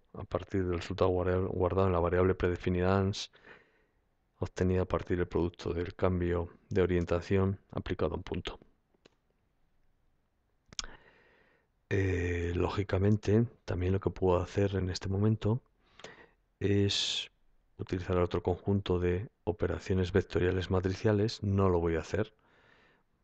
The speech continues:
Recurrimos a la ayuda, simplemente para ver la documentación. Y aquí nos centramos de nuevo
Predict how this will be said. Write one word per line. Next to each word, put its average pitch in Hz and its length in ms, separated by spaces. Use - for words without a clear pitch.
Recurrimos 87 760
a 92 40
la 87 100
ayuda, 107 420
simplemente 85 580
para 82 200
ver 85 140
la 85 80
documentación. 85 880
Y 98 380
aquí 95 420
nos 92 240
centramos 92 580
de 87 120
nuevo 92 480